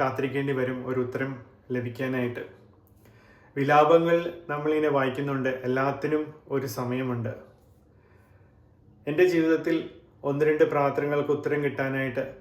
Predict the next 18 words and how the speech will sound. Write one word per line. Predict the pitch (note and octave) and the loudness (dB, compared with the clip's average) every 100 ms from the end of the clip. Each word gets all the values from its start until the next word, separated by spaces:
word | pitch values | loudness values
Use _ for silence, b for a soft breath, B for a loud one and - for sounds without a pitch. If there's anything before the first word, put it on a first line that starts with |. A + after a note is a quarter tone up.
| - | -4
പതിനഞ്ച് | C3 C3+ D3 D3 D#3 | -2 0 -2 -2 0
വർഷത്തിലധികം | C#3+ C#3+ C3+ C#3+ B2+ C3 C#3 | 0 -2 -4 -2 -2 -4 -4
ഞാൻ | C3+ C3 | -4 -2
കാത്തിരുന്നിട്ടുണ്ട്. | B2 A#2+ B2 B2 A#2 A#2+ A2+ - | -2 -2 -4 -6 -6 -8 -10 -10
ഒടുവിൽ | B2+ C#3 C#3+ C#3 - B B B B - | -6 0 0 0 -6 B B B B -6
ആ | B2+ | -4
പ്രാർത്ഥനകൾക്ക് | C3+ B2+ - C3+ C#3 C#3 | -2 -2 -2 -4 -4 -4
ഉത്തരം | B2 C#3 C#3 | -2 -4 -4
കിട്ടിക്കഴിയുമ്പോൾ | B2+ B2 B2+ B2+ B2+ A#2+ - - - C#3 | -6 -4 -4 -4 -4 -6 -8 -14 -6 -6
ഒത്തിരി | - E3 E3 - | -4 -4 -4 -4
സന്തോഷമാണ് | C3 C3+ D3 D3+ D#3+ D#3+ D3+ - | -4 -2 2 2 2 -2 -2 -2
തോന്നിയത്. | B2+ B2+ B2 A#2+ B2 | -2 -2 -2 -2 -2
കാരണം, | B2+ C#3 C#3+ B B B B B B B B - - - - - | -4 -4 -8 B B B B B B B B -20 -20 -20 -20 -8
ഞാൻ | C#3 D#3 | -4 -2
വിചാരിച്ചതിനേക്കാൾ | C#3+ D3 D3 D#3 D#3 D3+ D#3 | 2 2 2 0 0 2 2
അപ്പുറമാണല്ലോ | C#3+ D#3 D3+ D3 C#3+ C#3+ C3+ | 2 4 4 4 2 2 2
ദൈവം | C3+ C#3 | 2 0
എനിക്ക് | C3+ C3+ | -2 -2